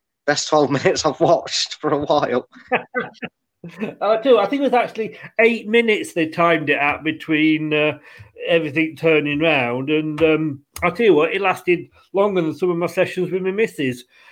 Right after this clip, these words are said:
Speaker 2: <laughs> With that. But, uh, at half time, I wrote this, um, boring game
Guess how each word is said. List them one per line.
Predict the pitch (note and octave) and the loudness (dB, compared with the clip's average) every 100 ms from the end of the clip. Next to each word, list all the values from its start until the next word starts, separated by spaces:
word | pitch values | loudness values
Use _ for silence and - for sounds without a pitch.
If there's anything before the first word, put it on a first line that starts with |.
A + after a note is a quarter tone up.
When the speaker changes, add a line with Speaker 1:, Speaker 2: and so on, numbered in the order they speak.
| _ - | _ -8
Speaker 2:
<laughs> | D3 - - - - - | -8 -8 -16 -6 -6 0
With | A3+ - D#3+ | -2 -2 -2
that. | C#3 C3+ A3+ | 0 -2 -4
But, | F#3 F#3 F3+ - G3 | 0 2 0 0 0
uh, | F#3 - - - | 0 -4 -16 0
at | G3+ F#3 | 0 4
half | C4+ C#4 - | 4 2 2
time, | A#3+ G#3 C#3+ C#3+ G3 - _ - - | 4 6 6 4 0 -10 _ -18 -8
I | D#3+ F3 | 0 2
wrote | F3 G3 G3+ F#3+ D#3+ | 4 4 4 0 -2
this, | E3+ D3+ B2 - - - | 2 4 2 -6 -18 -8
um, | D#3 D#3+ E3 E3 D#3+ D#3 C3+ _ _ _ _ _ _ | 0 2 2 0 -2 -4 -6 _ _ _ _ _ _
boring | G3+ A3+ A#3+ A3 G#3+ | 6 8 6 2 -2
game | F#3 D#3+ C3+ C3 D#3+ | -6 -6 -8 -10 -14